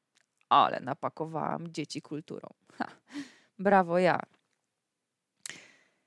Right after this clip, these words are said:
I wtedy również odzywa się mój trzyletni syn, dzieląc się ze mną swoją refleksją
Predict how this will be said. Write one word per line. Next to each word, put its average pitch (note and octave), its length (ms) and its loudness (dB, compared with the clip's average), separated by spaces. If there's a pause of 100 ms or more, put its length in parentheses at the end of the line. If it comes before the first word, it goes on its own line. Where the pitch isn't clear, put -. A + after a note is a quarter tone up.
(400)
I B3 60 0
wtedy E3+ 720 -2
również D#3 840 -10 (160)
odzywa C#4+ 400 0
się A3+ 120 0
mój F#3+ 240 -2
trzyletni E3+ 580 0
syn, G3+ 420 0
dzieląc E4+ 400 0
się F3 140 2
ze E3+ 160 0
mną E3+ 480 -10
swoją D4 460 0
refleksją D3+ 960 -4